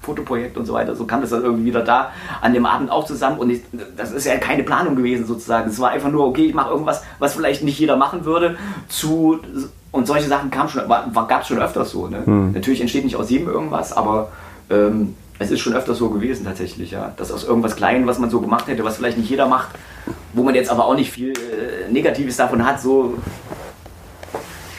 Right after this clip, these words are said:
Speaker 1: dann, man weiß ja nie, was draus wird im Endeffekt so, ne? Das ist eigentlich ganz cool.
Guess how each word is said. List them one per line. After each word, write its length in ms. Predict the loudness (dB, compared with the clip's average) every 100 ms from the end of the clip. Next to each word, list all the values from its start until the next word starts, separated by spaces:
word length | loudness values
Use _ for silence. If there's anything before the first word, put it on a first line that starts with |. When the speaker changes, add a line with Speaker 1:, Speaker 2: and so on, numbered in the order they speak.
| -6
Speaker 1:
dann, 260 | 0 0 0
man 180 | 0 2
weiß 140 | 4
ja 80 | 2
nie, 140 | 0 0
was 300 | -2 -4 -6
draus 220 | -2 0
wird 160 | 0 0
im 80 | -2
Endeffekt 380 | -4 -4 -6
so, 120 | -4 -6
ne? 120 | -8 -10
Das 120 | -12
ist 100 | -8
eigentlich 200 | -8 -6
ganz 140 | -8 -6
cool. 140 | -6